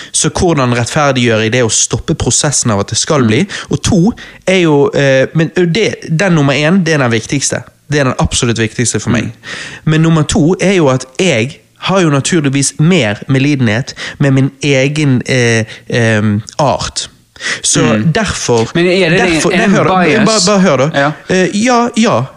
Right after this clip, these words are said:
Speaker 1: men jeg vil si at det er en justified bias på den måten at jeg er jo den arten selv. Jeg,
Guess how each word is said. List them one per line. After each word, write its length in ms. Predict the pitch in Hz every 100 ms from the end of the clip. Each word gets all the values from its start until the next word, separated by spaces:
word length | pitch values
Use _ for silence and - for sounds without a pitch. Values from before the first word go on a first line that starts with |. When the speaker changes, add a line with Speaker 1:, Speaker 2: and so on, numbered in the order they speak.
| -
Speaker 1:
men 180 | 196 208
jeg 140 | 202
vil 120 | 170 156
si 220 | - 202
at 100 | 180
det 80 | 175
er 40 |
en 60 | 156
justified 520 | 185 - 143 123 117
bias 320 | 113 107 110
på 100 | -
den 140 | 160
måten 260 | 147 139 160
at 120 | 147
jeg 160 | - 156
er 100 | 175
jo 80 | 151
den 160 | 127
arten 260 | 120 120 131
selv. 300 | - 180 - - - - -
Jeg, 360 | 233 151 113